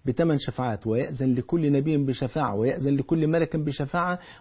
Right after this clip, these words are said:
ويأذن لبعض المؤمنين بالشفاعة. ثم يقول جل وعلا كما في الصحيحين في البخاري ومسلم، يقول: "شفع الأنبياء وشفع الملائكة وشفع المؤمنون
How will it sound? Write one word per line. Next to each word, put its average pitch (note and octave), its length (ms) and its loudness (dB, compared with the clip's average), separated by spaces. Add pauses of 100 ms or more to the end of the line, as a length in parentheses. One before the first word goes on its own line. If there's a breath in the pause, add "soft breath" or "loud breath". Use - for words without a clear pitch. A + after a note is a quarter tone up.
ويأذن B2+ 440 2
لبعض B2 600 0
المؤمنين A#2 680 2
بالشفاعة. E3 760 -2 (300 loud breath)
ثم F#3 240 4
يقول C#3+ 400 2
جل C3 280 2
وعلا A#2 400 0
كما D3+ 340 -2
في A2 120 -6
الصحيحين C3 680 -2
في - 100 -10
البخاري B2 480 0
ومسلم، F3 460 0 (440 loud breath)
يقول: G3 400 4 (220 loud breath)
"شفع C3+ 420 -2
الأنبياء C3 720 2 (220)
وشفع C#3 480 -4
الملائكة B2+ 760 0
وشفع D#3 480 -2
المؤمنون E3+ 680 0